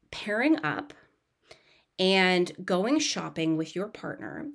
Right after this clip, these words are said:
and picking out the outfit that your partner will wear. So she and Lisa will go and pick outfits for each other. Heather and Whitney will go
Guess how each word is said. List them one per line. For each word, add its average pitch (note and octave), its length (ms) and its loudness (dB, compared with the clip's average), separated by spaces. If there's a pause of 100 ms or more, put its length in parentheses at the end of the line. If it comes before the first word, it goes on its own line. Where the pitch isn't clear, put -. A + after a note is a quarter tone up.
(200)
and E3+ 200 0
picking D#4+ 500 -2
out F3+ 220 -4
the - 220 -6
outfit - 600 -4
that E3 140 0
your D#3+ 140 0
partner D3 420 -4
will D#3 200 -10
wear. G3+ 420 -2 (260)
So E3 260 2
she G#3+ 380 -2
and D4 220 2
Lisa F#3 320 -2
will D#3+ 140 -2
go D3 420 -2
and D3 180 -8
pick F#3 220 -8
outfits D3 440 -6
for A#2+ 200 -10
each G#2+ 180 -10
other. - 260 -14 (260)
Heather B3 280 2
and B3 240 0
Whitney D3+ 460 0 (160)
will F3+ 100 -2
go D3+ 400 2